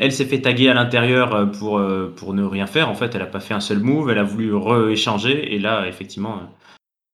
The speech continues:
euh, euh, Doudrop a refusé, donc, euh, il y a déjà une scission. Est-ce que ça veut dire qu'on va faire disparaître cette jeune femme, qu'il y en aura une nouvelle, et que Eva Marie va nous jouer un peu le rôle de la coach qui cherche à tout prix un poulain, et puis qui à chaque fois, euh,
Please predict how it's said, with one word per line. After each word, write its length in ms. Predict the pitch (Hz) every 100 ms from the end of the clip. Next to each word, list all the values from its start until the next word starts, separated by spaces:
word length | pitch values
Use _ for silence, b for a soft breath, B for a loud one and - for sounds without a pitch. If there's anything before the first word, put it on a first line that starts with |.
| _ -
euh, 20 |
euh, 400 | - 82 57 95
Doudrop 500 | 110 107 110 127 127
a 80 | 95
refusé, 520 | 107 - 110 117 139
donc, 260 | 104 -
euh, 40 | 95
il 40 |
y 60 | 92
a 60 | 92
déjà 200 | 104 127
une 120 | 120
scission. 640 | 120 117 - 131 156 160
Est-ce 120 | 110
que 80 | -
ça 120 | 107
veut 60 | 107
dire 160 | 117 117
qu'on 100 | 104
va 480 | 101 95 85 - B B _ _ -
faire 140 | 107
disparaître 400 | 113 - 113 117
cette 160 | 123 104
jeune 160 | 113
femme, 320 | 104 120 127 131
qu'il 140 | 127
y 20 |
en 20 |
aura 140 | 110 113
une 100 | 117
nouvelle, 440 | 117 117 127 127
et 100 | 113
que 100 | 107
Eva 220 | 110 107
Marie 260 | 110 110 120
va 80 | 117
nous 120 | 110
jouer 160 | 107 110
un 40 |
peu 120 | 107
le 80 | 110
rôle 180 | 110 123
de 80 | 104
la 520 | 101 101 98 95 98
coach 320 | 117 127 120
qui 120 | -
cherche 300 | - 123 -
à 80 | 120
tout 160 | 120 107
prix 200 | 131 123
un 100 | 110
poulain, 320 | 110 117 123
et 100 | 110
puis 120 | 104
qui 140 | 107
à 40 | 104
chaque 200 | - 104
fois, 320 | - 113 107
euh, 400 | 95 92 90